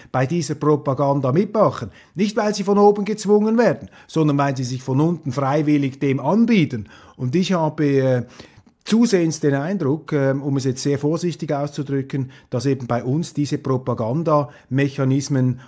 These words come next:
und, äh, selbst auferlegten Propagandazwänge eben auch spielen. Umso mehr interessiert mich hier,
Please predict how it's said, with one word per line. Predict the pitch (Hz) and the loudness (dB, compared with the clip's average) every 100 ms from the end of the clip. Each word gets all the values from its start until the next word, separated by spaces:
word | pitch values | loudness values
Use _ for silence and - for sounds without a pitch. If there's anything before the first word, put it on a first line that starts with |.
| - | -10
und, | 156 127 127 127 | -2 0 0 -2
äh, | 123 120 | -4 -2
selbst | 123 170 - - | -2 -2 -4 -6
auferlegten | 160 160 185 226 208 - 135 131 | -6 -2 0 0 -2 -2 -4 0
Propagandazwänge | 143 139 123 117 147 147 - 135 131 139 | 0 0 -2 -2 -2 -4 -2 0 2 0
eben | 135 123 117 | -2 -4 -4
auch | 113 127 | -2 -4
spielen. | - 165 180 185 180 - - - | -4 0 2 2 0 -4 -6 2
Umso | 202 190 156 | 2 4 2
mehr | 143 156 160 - - | 4 2 0 -6 -2
interessiert | 147 139 135 127 131 147 151 | -2 -2 -6 -4 -4 -6 -6
mich | 135 | -10
hier, | 139 131 | -6 -6